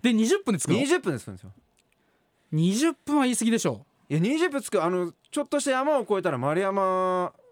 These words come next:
Speaker 2: 公園ですから。
Speaker 1: うんうん。
Speaker 2: うん。
Speaker 1: え、だって丸山まで十五分ぐらいでしょ？
Speaker 2: うん。
Speaker 1: そこから五分ぐらいで行くの？
Speaker 2: そこから十、十五分ぐらい。
Speaker 1: うん。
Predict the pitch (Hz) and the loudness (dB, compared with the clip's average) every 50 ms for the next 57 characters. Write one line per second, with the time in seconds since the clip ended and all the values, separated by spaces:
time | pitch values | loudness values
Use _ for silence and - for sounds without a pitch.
0 | - - - - 160 160 139 113 98 87 - - 80 73 67 - - _ _ _ | -20 -20 -12 -6 -4 -2 -2 -4 -6 -10 -12 -14 -16 -16 -16 -20 -20 _ _ _
1 | _ _ _ _ _ - 127 110 101 104 101 95 92 - 82 85 82 82 78 80 | _ _ _ _ _ -6 -6 -6 -6 -6 -8 -10 -10 -12 -14 -14 -12 -14 -16 -18
2 | 87 _ _ _ _ _ _ _ _ _ _ _ _ _ - 170 160 202 175 151 | -20 _ _ _ _ _ _ _ _ _ _ _ _ _ -8 -6 -6 -4 -2 -2
3 | 160 160 185 262 294 277 277 277 269 269 - - 240 269 240 226 165 143 143 - | -2 0 0 0 2 2 2 2 0 0 -2 -2 -2 0 2 2 0 0 -2 -6
4 | - 139 131 165 175 165 165 156 160 156 151 156 175 247 - _ 147 151 147 139 | -8 -6 -2 0 0 2 2 2 2 0 0 -2 -4 -6 -12 _ -8 -6 -4 -4
5 | 104 92 - - - - 101 107 101 92 85 80 85 - - _ _ _ _ _ | -4 -6 -8 -10 -10 -8 -6 -6 -6 -6 -8 -10 -14 -16 -20 _ _ _ _ _
6 | - - 165 170 156 139 151 151 160 143 139 110 98 - 95 80 - _ - 160 | -12 -8 -6 -4 -2 0 0 0 0 -2 -2 -6 -8 -10 -16 -20 -20 _ -8 -6
7 | 190 175 127 135 131 110 - - 143 139 143 135 131 127 127 120 98 104 120 | -6 -4 -4 -6 -8 -8 -10 -10 -6 -4 -2 -2 -2 -2 -4 -6 -8 -10 -14